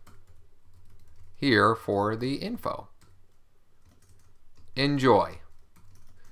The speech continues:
Now, incidentally, I would normally put more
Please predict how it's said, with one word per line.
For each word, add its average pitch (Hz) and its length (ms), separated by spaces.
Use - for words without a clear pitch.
Now, 147 120
incidentally, 160 600
I 139 160
would 156 160
normally 175 440
put 135 320
more 123 520